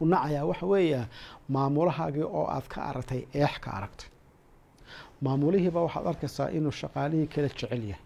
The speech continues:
adiga laakiinse il gaara kugu soo eegaayo. Haddii aad wax u ka, haddaad istira fikrad u soo jeedi,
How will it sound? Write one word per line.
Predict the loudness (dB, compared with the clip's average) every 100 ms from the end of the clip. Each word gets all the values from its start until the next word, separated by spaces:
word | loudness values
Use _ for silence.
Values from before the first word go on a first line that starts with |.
| -20 -20 -20 -20 -20 -20 -20 -18 -18 -6
adiga | -2 2 4 4
laakiinse | 4 2 0 -2 2
il | 6 6
gaara | 6 4
kugu | 2 0 -2
soo | -6 -6
eegaayo. | -6 -6 -10 -14 -20 -20 -20 _ -20 -20 -20 -20 -20 -20 _ -20 -20 -20 -16
Haddii | -8 -2 0
aad | 0 -2
wax | -4
u | -4
ka, | -6
haddaad | -4 -2 -2 -2
istira | -6 -6 -4
fikrad | -2 -2 -2
u |
soo | -2 -4
jeedi, | -2 0 0